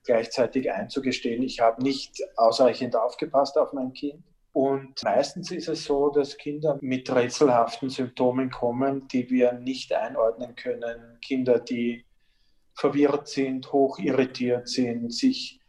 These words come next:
total zurückziehen, nicht mehr in der Form Kontakt aufnehmen, wie sie es, wie sie es früher getan haben.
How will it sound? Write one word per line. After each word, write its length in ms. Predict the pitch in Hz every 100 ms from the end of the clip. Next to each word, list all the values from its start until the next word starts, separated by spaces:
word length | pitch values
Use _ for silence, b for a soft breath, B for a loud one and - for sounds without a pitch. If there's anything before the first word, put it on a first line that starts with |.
| _ -
total 460 | 139 139 120 123 123
zurückziehen, 1040 | 143 123 123 - - - 117 113 113 117 _ -
nicht 560 | 185 151 151 151 151
mehr 220 | 143 135 139
in 140 | 135
der 180 | 127 123
Form 280 | - 127 123
Kontakt 520 | - 127 113 104 -
aufnehmen, 540 | 113 - 120 117 120
wie 80 | 117
sie 100 | 117 - -
es, 140 | 185 123
wie 120 | 123
sie 120 | 117
es 120 | 110
früher 220 | - 156 139
getan 420 | 131 127 117 117
haben. 300 | 120 110